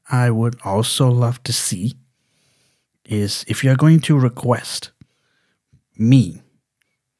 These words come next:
to spend two hours of my time or how many ever minutes that your film is for,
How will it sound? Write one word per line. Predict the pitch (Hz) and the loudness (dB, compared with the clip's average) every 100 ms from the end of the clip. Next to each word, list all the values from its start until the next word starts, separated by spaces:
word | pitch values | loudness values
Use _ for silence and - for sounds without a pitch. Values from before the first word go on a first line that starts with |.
| _ _ _ | _ _ _
to | 120 | -4
spend | - - 107 98 | -2 -2 -2 -2
two | - 139 135 | 0 0 0
hours | 127 135 139 | -2 0 0
of | 147 - | -2 -2
my | 139 127 | -2 -2
time | - 92 139 123 _ _ _ _ | -4 -6 -6 -6 _ _ _ _
or | 120 110 | -4 -4
how | - 127 | 0 2
many | 120 135 | 4 6
ever | 131 120 123 120 110 107 - _ _ _ _ | 4 2 2 2 0 -4 -14 _ _ _ _
minutes | 101 123 135 - - - - _ _ _ _ _ _ _ | 2 4 4 0 -6 -10 -12 _ _ _ _ _ _ _
that | 110 113 | -6 -4
your | |
film | - - 135 123 | -4 0 4 4
is | 104 | 0
for, | - - 98 143 | -4 -4 -2 -2